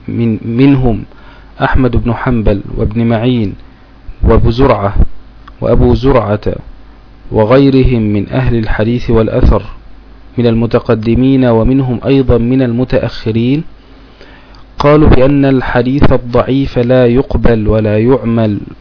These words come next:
به ولا حتى في فضائل الأعمال، لأن ما في الأحاديث الضعي-، الصحيحة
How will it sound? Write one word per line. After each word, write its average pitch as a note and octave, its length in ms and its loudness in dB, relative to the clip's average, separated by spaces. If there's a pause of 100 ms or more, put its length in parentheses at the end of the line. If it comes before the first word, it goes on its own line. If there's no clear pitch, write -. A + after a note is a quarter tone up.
(220)
به D3+ 440 2 (580)
ولا D3 260 4
حتى C3 420 -2
في A#2+ 140 2
فضائل A2+ 480 0
الأعمال، G#2 540 -2 (1120)
لأن C#3 300 2
ما C#3 200 2
في C3+ 160 2
الأحاديث B2 640 -2
الضعي-، A#2 720 -2
الصحيحة D3 960 -4